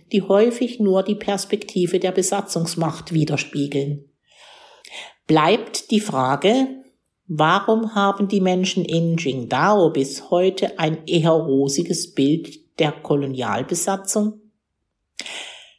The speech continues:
Viele sagen mir, dass Deutschland eben das kleinere Übel im Vergleich zu Japan gewesen sei, dessen Soldaten die Stadt plünderten und später, während des Zweiten Weltkriegs,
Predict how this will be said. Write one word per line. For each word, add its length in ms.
Viele 280
sagen 460
mir, 500
dass 200
Deutschland 560
eben 300
das 380
kleinere 420
Übel 380
im 100
Vergleich 500
zu 120
Japan 500
gewesen 420
sei, 440
dessen 300
Soldaten 760
die 120
Stadt 420
plünderten 680
und 140
später, 600
während 540
des 300
Zweiten 500
Weltkriegs, 960